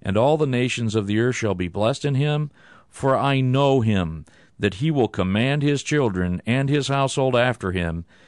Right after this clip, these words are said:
and they shall keep the way of the Lord to do justice and judgment, that the Lord may bring upon Abraham that which he has spoken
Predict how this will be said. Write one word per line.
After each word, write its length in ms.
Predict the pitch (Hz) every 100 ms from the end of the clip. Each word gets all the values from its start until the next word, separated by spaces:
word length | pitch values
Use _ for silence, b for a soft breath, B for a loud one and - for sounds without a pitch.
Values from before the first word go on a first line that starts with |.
| b b
and 160 | 98 98
they 140 | 120
shall 240 | - 104
keep 300 | 95 - 165
the 100 | -
way 200 | 139 127
of 120 | 127 113
the 60 |
Lord 500 | 110 117 101 90 87
to 80 | 98
do 160 | 95 98
justice 520 | 98 113 117 117 -
and 120 | 92
judgment, 600 | 98 113 101 90 85 - b b b -
that 140 | 95
the 80 | 104
Lord 280 | 113 120 107
may 140 | 104
bring 260 | 95 131 127
upon 320 | 117 113 101
Abraham 540 | 101 92 90 92 92
that 240 | 95 101 92
which 200 | 95 -
he 60 |
has 120 | 90
spoken 520 | - - 104 95 87